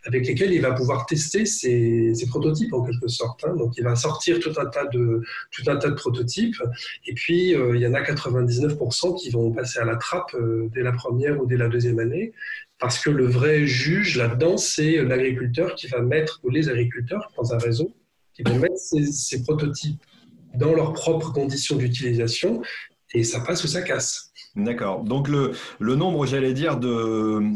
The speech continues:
Speaker 2: de variétés qui vont sortir avec un nom, euh, à la fin et qui seront commercialisées par rapport au, au nombre qui ont été travaillées et recherchées, c'est,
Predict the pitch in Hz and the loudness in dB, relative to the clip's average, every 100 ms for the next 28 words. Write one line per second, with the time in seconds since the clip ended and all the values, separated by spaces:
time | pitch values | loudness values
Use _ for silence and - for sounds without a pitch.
0 | 104 113 113 123 131 131 156 127 113 117 | -2 -2 0 2 0 0 -2 -2 -2 -2
1 | 120 - 123 104 110 110 131 139 127 107 | -4 -2 -2 -2 -2 0 0 0 0 0
2 | 101 98 95 95 95 - 104 - 101 107 | 0 -2 -2 -4 -8 -12 -12 -6 -4 -2
3 | - 127 117 104 107 - 123 117 - 117 | -2 -2 -2 -4 -6 -2 -2 -2 -2 -2
4 | 110 131 131 104 98 113 107 104 98 120 | 0 0 -2 -2 -2 -2 0 -2 -2 -2
5 | 113 135 127 123 107 101 107 - 113 113 | -2 0 -2 -2 -2 -2 -2 -2 -2 0
6 | 117 123 113 101 - - 185 175 - 117 | 0 0 0 -2 -4 -4 -2 -2 -2 -2
7 | 107 101 104 101 101 | -2 -2 -2 -2 0